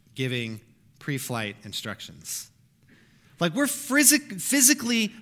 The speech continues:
present in the moment. We, we hear them, but it's going in one ear and out the other. And this could be for a variety of reasons. May-, maybe we're just too familiar with the words of Jesus. We've heard them over and over and over again,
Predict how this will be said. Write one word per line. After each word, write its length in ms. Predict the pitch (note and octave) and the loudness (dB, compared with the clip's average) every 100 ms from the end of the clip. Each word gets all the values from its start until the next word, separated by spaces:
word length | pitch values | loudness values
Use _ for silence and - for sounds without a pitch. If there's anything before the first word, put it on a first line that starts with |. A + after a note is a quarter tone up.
| - | -14
present 760 | - - A3+ C4 G#3 F3 D#3+ - | -12 -4 2 6 6 4 2 -2
in 160 | A#3 | 2
the 80 | C4+ | 4
moment. 880 | A#3+ B3+ C#4+ F#3+ B2 C#3+ G#3 - - - _ _ _ _ _ _ | 4 6 4 4 0 -2 0 0 -2 -8 _ _ _ _ _ _
We, 220 | G3 G#3 | -2 -2
we 360 | F#3 E3 E3 F#3+ | -4 -6 -4 -2
hear 380 | D3+ - D#4+ E4 | -2 0 2 2
them, 500 | D3+ A2+ A2+ D3+ F3 _ _ _ _ | 0 -2 -4 -6 -10 _ _ _ _
but 120 | E3+ | -2
it's 160 | F3 - | 0 0
going 400 | G#3 G#3+ A3 F#3+ | 0 2 0 0
in 320 | F#3 F3 D3+ | 0 -2 -2
one 320 | E3+ F3 F3 | -2 -2 -4
ear 300 | C#3 C3 C3 | -4 -4 -2
and 220 | C3 B2+ A#2+ | -4 -8 -6
out 360 | B2 B2+ B2+ - _ _ _ | -2 -2 -6 -14 _ _ _
the 180 | A#2 A2+ | -12 -8
other. 340 | G#2 D#2+ - _ _ _ _ _ | -10 -12 -18 _ _ _ _ _
And 80 | G3 | 0
this 120 | - | 2
could 120 | C#4+ | 2
be 120 | A#3+ | 2
for 180 | A#3 A3+ | 2 2
a 60 | F#3+ | 2
variety 400 | D#3 D3 D#3+ D3 | 4 6 6 6
of 60 | |
reasons. 400 | C3 D3+ G#2+ F#2 | 0 -2 -4 -6
May-, 100 | D#3 - - - | -6 -8 -10 2
maybe 200 | A#3 F4 | 4 6
we're 140 | E4+ | 4
just 320 | G#3+ - - | 4 4 2
too 340 | - - C4+ C#4+ | 2 4 4 2
familiar 640 | - A3 G3 G#3+ A#3+ G#3 | 0 0 4 4 4 4
with 240 | F3 G3+ | 2 0
the 80 | F3+ | -2
words 340 | D3+ F3 F#3 | 2 2 2
of 100 | C#3+ | -2
Jesus. 560 | A#2 B2 D#3 D#3 A3 A3 | -4 -2 -2 0 0 -2
We've 140 | C#3 | -4
heard 220 | - F#3 F#3 | -2 0 0
them 120 | E3 | 0
over 260 | D3+ E3 | 0 0
and 80 | D#3+ | 0
over 180 | D#3+ D3 | 0 -2
and 80 | B2+ | -2
over 220 | B2 D3 | -4 -4
again, 240 | E3+ G3 | -2 -2